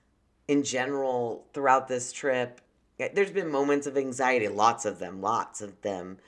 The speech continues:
and moments of insecurity or nervousness or holy crapness, because there's lots of these kind of stories throughout this trip. But this was a cool you're also doing something, like, I felt like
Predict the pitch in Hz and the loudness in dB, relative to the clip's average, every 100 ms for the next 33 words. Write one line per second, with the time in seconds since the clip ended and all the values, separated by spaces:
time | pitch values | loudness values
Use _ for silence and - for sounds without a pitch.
0 | - - - 135 151 156 151 143 147 120 | -20 -12 -2 0 2 0 0 -2 -4 -6
1 | - _ - 139 135 131 156 135 131 131 | -18 _ -6 -6 -6 -4 0 2 0 -2
2 | 127 127 - 120 117 120 120 120 123 120 | -4 -4 0 0 2 0 0 -4 -4 -4
3 | 113 110 - 120 110 107 - - - - | -4 -6 0 2 2 0 -10 -20 -14 -4
4 | 135 123 - 131 117 117 123 117 113 - | -4 -4 -2 2 2 0 -2 -2 -4 -6
5 | 110 113 104 131 123 - _ 160 170 143 | -2 -2 0 -2 -2 -16 _ 4 6 4
6 | 139 135 120 147 120 110 135 113 101 - | 0 -8 -4 -2 -2 -2 -2 0 -2 -6
7 | 120 175 - 120 101 - 147 101 - - | 2 4 4 -4 -6 -2 2 2 0 -12
8 | _ _ - - - _ - 156 190 220 | _ _ -20 -20 -20 _ -2 -2 -2 0
9 | 220 180 160 - 160 151 143 - _ _ | 0 0 -4 -2 2 2 2 -4 _ _
10 | _ _ - 147 160 190 202 190 170 151 | _ _ -6 2 4 4 0 -2 -2 -4
11 | 151 143 143 135 120 123 117 120 120 - | -4 -4 -6 -10 -6 -6 -6 -6 -4 -2
12 | 147 - 175 139 131 - | -2 -2 -2 0 -2 -4